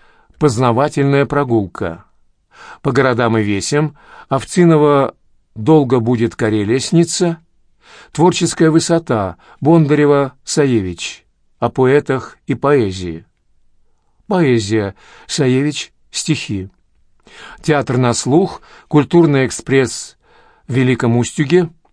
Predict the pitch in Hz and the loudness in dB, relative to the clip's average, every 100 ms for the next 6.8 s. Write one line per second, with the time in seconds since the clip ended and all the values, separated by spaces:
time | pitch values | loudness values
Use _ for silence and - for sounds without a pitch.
0 | _ _ _ 127 143 - 151 139 143 143 | _ _ _ -2 -2 2 2 2 2 0
1 | 123 139 113 92 - _ _ _ - 113 | 0 2 0 -2 -10 _ _ _ -6 -2
2 | 135 143 131 110 - 117 110 90 - 127 | 0 2 0 -2 -2 -2 -2 -4 -6 -6
3 | - 123 101 92 - 160 175 - _ _ | -4 -4 -4 -6 -2 0 0 -2 _ _
4 | _ _ - - - 165 117 - - _ | _ _ -10 -8 2 2 2 -4 -20 _
5 | _ _ _ _ - 151 127 156 127 117 | _ _ _ _ -6 -6 -4 -2 0 0
6 | 107 104 98 110 - 170 190 | 0 -2 -2 -6 -4 -2 -2